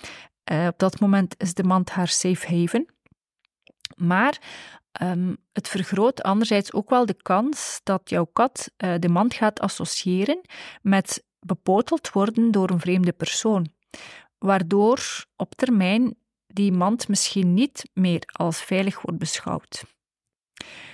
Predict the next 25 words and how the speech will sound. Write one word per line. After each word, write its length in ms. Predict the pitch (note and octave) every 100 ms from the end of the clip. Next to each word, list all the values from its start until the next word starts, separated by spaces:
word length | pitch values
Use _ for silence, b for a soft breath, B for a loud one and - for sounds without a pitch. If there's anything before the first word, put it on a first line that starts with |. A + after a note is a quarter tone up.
| B
Dus 360 | G#3 C4 - - _ _ _
gewoon, 520 | - G#3+ G3+ G#3+ F3 _ _
hoe 200 | - E3+
gaat 220 | F#3+ F#3
het, 260 | F3+ - -
eh, 140 | E3 D#3+
bij 140 | - -
ons 240 | G3+ -
dierenarts? 680 | - A3+ G#3+ G#3 G#3 - -
De 140 | - E3
katten 360 | - G3 F3+
komen 380 | - F#3 F3+ F3 -
wel 360 | D#3+ E3+ F3+
uit 260 | - A3 -
de 60 |
mand. 640 | A3+ B3 F4 - - - - _ _
Daar 180 | - E3
is 140 | D#3+
soms 300 | - G3+ -
wat 200 | G#3 -
overredingskracht 840 | G#3+ G#3 G3+ G#3+ A3+ - A#3 A3 -
voor 140 | - -
<laughs> 40 | -
nodig. 380 | A3+ C4 - - B B B B B
Eh, 220 | - F#3